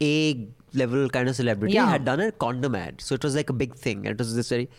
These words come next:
Speaker 1: so she was this sex symbol. And I remember News Track did this story on her. Uh, and Minty Tejpal, who's actually Tarun
Speaker 2: Tarun's,
Speaker 1: Tejpal's younger
Speaker 2: yeah.
Speaker 1: brother, who was a reporter with, uh,
Speaker 2: Hmm.
Speaker 1: he was in Bombay. And in fact, he had also got the first time a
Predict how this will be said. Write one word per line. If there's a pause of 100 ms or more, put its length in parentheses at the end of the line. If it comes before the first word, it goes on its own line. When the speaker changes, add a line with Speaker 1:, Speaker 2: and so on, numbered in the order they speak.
(160)
Speaker 1:
so
she
was
this
sex
symbol.
And
I
remember
News
Track
did
this
story (400)
on
her. (340)
Uh,
and
Minty
Tejpal,
who's
actually
Tarun
Speaker 2:
Tarun's,
Speaker 1:
Tejpal's
younger
Speaker 2:
yeah.
Speaker 1:
brother,
who
was
a
reporter
with,
uh,
Speaker 2:
Hmm. (140)
Speaker 1:
he
was
in
Bombay.
And
in
fact,
he
had
also
got
the
first
time
a